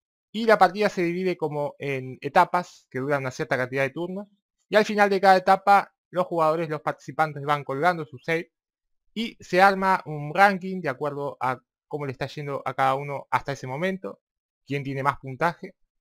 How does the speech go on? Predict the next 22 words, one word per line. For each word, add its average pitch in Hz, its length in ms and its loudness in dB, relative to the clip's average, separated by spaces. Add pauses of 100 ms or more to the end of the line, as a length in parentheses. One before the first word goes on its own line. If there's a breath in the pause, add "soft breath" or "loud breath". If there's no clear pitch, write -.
(360)
Yo 220 400 0
no 202 120 -2
estoy 202 200 -4
participando, 190 640 -2
no 175 80 -6
he 170 60 -8
participado 160 420 -4
en 151 80 -6
ninguna 151 280 -6
de 147 80 -2
esas - 500 -8
partidas, 190 500 -4
pero 233 360 -2 (340)
me 180 140 2
gustó 226 400 2
el 202 100 0
último 175 300 -6
save 185 200 -4
que - 80 -12
están 160 220 -4
utilizando 147 400 -8
actualmente 175 680 -6